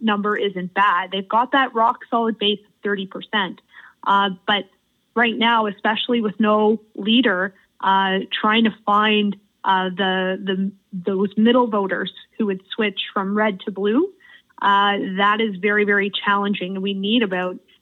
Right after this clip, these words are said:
six, seven, eight percent of those people to change over, uh, if we have any shot of, of forming government. So, uh, the Conservatives, uh, may be keen, but based on the numbers that we're seeing right now, uh, that should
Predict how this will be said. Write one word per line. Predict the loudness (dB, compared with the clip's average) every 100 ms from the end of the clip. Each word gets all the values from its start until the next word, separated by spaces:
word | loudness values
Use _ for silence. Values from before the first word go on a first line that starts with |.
| _ _ -2
six, | -2 -2 -4
seven, | -2 -2 -2
eight | -2 -2
percent | -4 -6 -2 -2
of | -2
those | -6 -6
people | -2 -2 -2
to | -8
change | -4 -4 -4 -2
over, | -2 -2 -4 -6 -10 _ -4
uh, | -4
if | -2
we | 0
have | 0 0
any | -2
shot | -2 2 2 0
of, | -2 -6 -6
of | -10 -10 -6
forming | -4 -4
government. | -4 -4 -4 -6 -8 -10 -6
So, | -4 -2 -6 -14 _
uh, | -4 -2
the | -2
Conservatives, | -2 -2 2 2 4 4 2 0 -4
uh, | 0 2 2 2
may | 2 0
be | -2 0
keen, | 4 4 2 -4 _ _ _
but | -4 0 0 -4 -12 _ _ 0
based | 2 2
on | 2
the | 2
numbers | 2 2 0 -2
that | -4
we're | -6 -6
seeing | -4 -2 0
right | 0 0
now, | 0 2 2 0 -6 _ _
uh, | 0 2 2
that | 0 0
should | -2 -2 -2